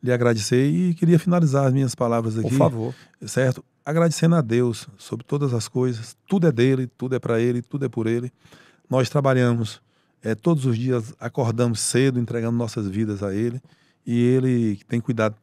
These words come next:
Speaker 1: tão bem de mim, da minha família, certo? Tão, tem me dado tantas vitórias na minha vida, essas possibilidades de cuidar de pessoas. Eu me sinto muito privilegiado na minha vida,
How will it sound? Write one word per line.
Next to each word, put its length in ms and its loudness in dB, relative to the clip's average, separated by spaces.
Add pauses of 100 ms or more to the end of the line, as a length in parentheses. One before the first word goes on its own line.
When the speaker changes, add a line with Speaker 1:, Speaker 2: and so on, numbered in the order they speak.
Speaker 1:
tão 180 4
bem 160 2
de 140 0
mim, 220 2
da 80 -2
minha 160 -2
família, 560 -2 (480)
certo? 260 -6
Tão, 260 0
tem 200 -4
me 60 0
dado 260 0
tantas 320 -4
vitórias 520 -2
na 60 -2
minha 160 -4
vida, 200 -4
essas 220 -10
possibilidades 720 -4
de 80 -8
cuidar 320 -4
de 100 -8
pessoas. 520 -4 (540)
Eu 140 -2
me 80 2
sinto 600 -2 (340)
muito 260 4
privilegiado 760 2
na 80 0
minha 200 0
vida, 360 -2